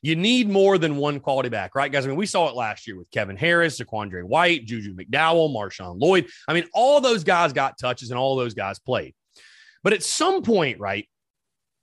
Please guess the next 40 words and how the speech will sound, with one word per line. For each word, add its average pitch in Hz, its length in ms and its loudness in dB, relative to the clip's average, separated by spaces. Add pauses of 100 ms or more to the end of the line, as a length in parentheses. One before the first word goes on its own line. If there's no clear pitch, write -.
(300)
you're 175 220 4
limited 196 360 4
on 170 140 4
carries. 98 480 -4
At 175 200 -4
some 320 540 -2
point, 104 500 -10 (640)
you 165 100 0
know, 156 60 4
you've 185 280 2
got 202 200 2
to 160 80 -4
determine 143 400 -2
who's 196 300 2
R 170 160 4
B 151 140 -2
one, 101 340 -8 (400)
who's 214 260 4
R 190 200 6
B 151 160 0
two, 92 400 -6 (260)
who 247 160 4
are 269 60 4
we 240 120 2
gonna 214 160 0
give 180 240 0
the 165 100 -2
bulk 151 420 0
of 123 180 -4
the 123 80 -4
carries 104 480 -8
to? 151 220 4
And 123 80 2
obviously, 185 360 0
you 175 160 -4
add 151 260 0
some 123 440 -6
really 185 460 2
talented 151 420 -4
players 143 480 0